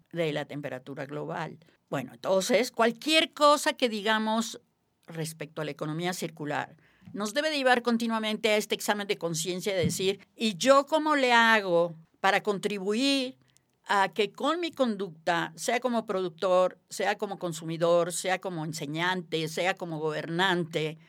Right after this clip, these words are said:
no transgredamos estos límites planetarios de los que les he estado hablando? Porque aparte de esos, están, por ejemplo, cómo hemos llevado a nuestros cuerpos de agua, tanto terrestres como marítimos,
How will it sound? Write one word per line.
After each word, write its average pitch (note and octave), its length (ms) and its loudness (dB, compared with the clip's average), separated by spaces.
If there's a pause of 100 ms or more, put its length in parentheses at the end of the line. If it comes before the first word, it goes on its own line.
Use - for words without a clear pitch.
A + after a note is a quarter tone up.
(140)
no G#3 600 0 (200)
transgredamos E3+ 1160 0 (240)
estos G3 440 -2
límites F3+ 480 -6
planetarios E3 680 -4
de D3+ 100 -6
los D3 140 -10
que D#3+ 140 -8
les D#3 160 -8
he F3 40 -6
estado E3+ 280 -2
hablando? F#3+ 460 0
Porque - 180 -8
aparte B3 320 -2
de D4+ 240 2
esos, C4 340 4 (420)
están, A#3 360 4
por B3 180 4
ejemplo, A#3 800 2 (160)
cómo E4 480 2 (140)
hemos B3 680 2 (280)
llevado B3 720 4
a G3 100 0
nuestros G3 300 -6
cuerpos A#3 380 -2
de A#3 140 4
agua, G#3+ 400 2
tanto D#3+ 340 -6
terrestres G3+ 540 -4
como F#3 240 -6
marítimos, D#3+ 800 -4